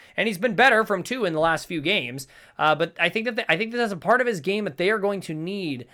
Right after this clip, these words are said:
more than they're getting from if they're going to go further. I also think they're gonna need more than that from Grady Dick. Really not a lot of stat rating to do here. Eight points, four of five from the floor for Grady,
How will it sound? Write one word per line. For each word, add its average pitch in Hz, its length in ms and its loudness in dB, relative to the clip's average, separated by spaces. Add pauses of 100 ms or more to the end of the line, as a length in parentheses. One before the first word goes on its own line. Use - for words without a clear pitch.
(160)
more 160 360 2
than 196 140 0
they're 175 180 4
getting 165 440 0
from 127 320 -8
if 135 120 -12
they're 143 160 0
going 143 200 -2
to 131 80 -14
go 123 140 -8
further. 113 360 -10 (220)
I 151 140 6
also 277 260 8
think 202 140 2
they're 185 100 0
gonna 185 140 4
need 180 120 0
more 170 220 4
than 165 100 0
that 160 220 2
from 165 160 -8
Grady 156 300 0
Dick. 156 380 2
Really 165 240 2
not 156 140 -2
a 143 60 0
lot 151 260 0
of 131 160 -4
stat - 300 -2
rating 127 220 -10
to - 80 -20
do 135 100 -8
here. 127 240 -8
Eight 156 200 -4
points, 147 300 -10
four 156 220 -2
of 143 80 -4
five 147 220 0
from 151 120 -10
the 151 80 -2
floor 139 240 -6
for 139 140 -12
Grady, 127 400 -6